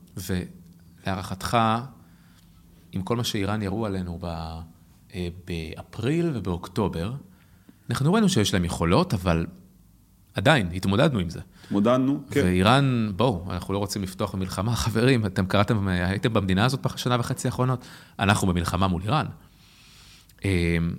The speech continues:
Speaker 1: איפה הסיפור הזה הולך בעצם? האיראנים, אה, יגיעו אולי לעסקה מול טראמפ, אולי אנחנו נתקוף שם, אולי,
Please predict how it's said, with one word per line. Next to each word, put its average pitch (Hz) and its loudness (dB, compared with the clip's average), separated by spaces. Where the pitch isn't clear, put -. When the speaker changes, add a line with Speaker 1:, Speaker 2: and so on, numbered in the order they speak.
Speaker 1:
איפה 143 0
הסיפור 165 0
הזה 139 2
הולך 160 0
בעצם? 85 -6
האיראנים, 92 0
אה, 101 -8
יגיעו 92 0
אולי 92 2
לעסקה 90 -4
מול 92 -4
טראמפ, 131 0
אולי 90 -2
אנחנו 90 -6
נתקוף - -4
שם, 104 -4
אולי, 85 -6